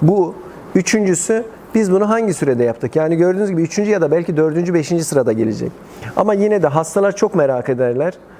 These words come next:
Ee, çünkü anestezi almamış bir hasta ki ben hayatımda hiç ameliyat olmadım. Bu bir endişe yaratıyor olabilir ya da bir merak yaratıyor olabilir. Ortalama kırk dakika süren bir ameliyattır bu. Dokunun müsaitliğine, yapacağımız işlemin büyüklüğüne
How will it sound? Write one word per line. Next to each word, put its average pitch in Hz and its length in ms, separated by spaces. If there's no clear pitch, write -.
Ee, 143 260
çünkü 180 260
anestezi 170 760
almamış 151 580
bir 117 60
hasta 117 340
ki - 140
ben 151 160
hayatımda 143 560
hiç 143 180
ameliyat 113 420
olmadım. 117 460
Bu 196 140
bir 208 100
endişe 180 380
yaratıyor 190 460
olabilir 180 300
ya 160 140
da 147 120
bir 160 40
merak 151 360
yaratıyor 135 460
olabilir. 131 340
Ortalama 214 460
kırk - 240
dakika 160 360
süren 135 300
bir 127 40
ameliyattır 143 640
bu. 165 160
Dokunun 208 300
müsaitliğine, 170 720
yapacağımız 165 640
işlemin 156 400
büyüklüğüne 139 640